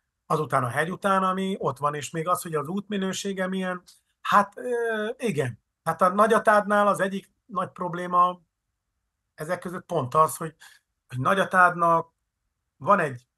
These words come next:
elképesztő aurája. Ez a heartlandje a magyar triatlonnak, mint a vasi vasember.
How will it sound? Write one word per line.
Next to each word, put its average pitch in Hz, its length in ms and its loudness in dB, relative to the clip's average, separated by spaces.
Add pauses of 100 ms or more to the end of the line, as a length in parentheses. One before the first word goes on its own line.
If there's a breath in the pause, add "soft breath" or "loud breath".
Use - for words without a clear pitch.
elképesztő 147 920 -8
aurája. 127 720 -4
Ez 147 180 -10
a 170 220 2
heartlandje 139 560 4
a 139 60 -2
magyar 135 340 0
triatlonnak, 131 680 -6
mint 131 220 -12
a 156 120 -6
vasi 131 300 -4
vasember. 131 640 -8